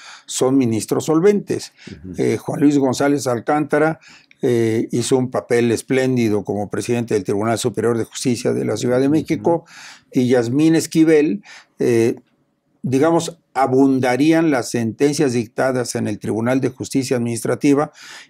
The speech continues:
Speaker 1: en los que actuó como un órgano de la legalidad, de la constitucionalidad y, desde luego, en muchos casos de defensa social frente a arbitrariedades de autoridades locales.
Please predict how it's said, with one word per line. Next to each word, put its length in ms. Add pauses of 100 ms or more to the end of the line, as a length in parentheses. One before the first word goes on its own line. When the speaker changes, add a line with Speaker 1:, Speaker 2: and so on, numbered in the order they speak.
Speaker 1:
en 160
los 180
que 120
actuó 420
como 200
un 120
órgano 360
de 100
la 120
legalidad, 680 (420)
de 160
la 180
constitucionalidad 1160 (500)
y, 80
desde 280
luego, 380 (160)
en 140
muchos 320
casos 340
de 140
defensa 480
social 540 (220)
frente 360
a 20
arbitrariedades 920
de 40
autoridades 540
locales. 640